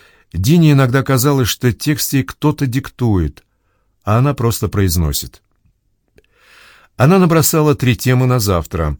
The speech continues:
Перечитала несколько раз только одну из них. Девушку, ложно обвиненную, ждет на днях, скорее всего, нелепый преступный приговор.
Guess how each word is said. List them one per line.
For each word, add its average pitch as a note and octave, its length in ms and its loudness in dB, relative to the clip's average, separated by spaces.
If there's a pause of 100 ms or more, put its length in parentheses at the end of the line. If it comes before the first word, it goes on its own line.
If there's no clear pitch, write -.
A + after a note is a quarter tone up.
(800)
Перечитала C#3+ 540 0
несколько B2+ 520 0
раз A#2+ 220 0
только A#2 380 -2 (120)
одну G#2 460 2
из E2 160 0
них. E2+ 320 -2 (680)
Девушку, G2 1000 -2 (220)
ложно A2 440 2
обвиненную, A2+ 720 2
ждет A2 320 -2
на C3+ 100 2
днях, B2+ 240 0
скорее B2 320 0
всего, A2+ 280 0
нелепый A2+ 520 2
преступный A2 560 -2
приговор. G2+ 640 -4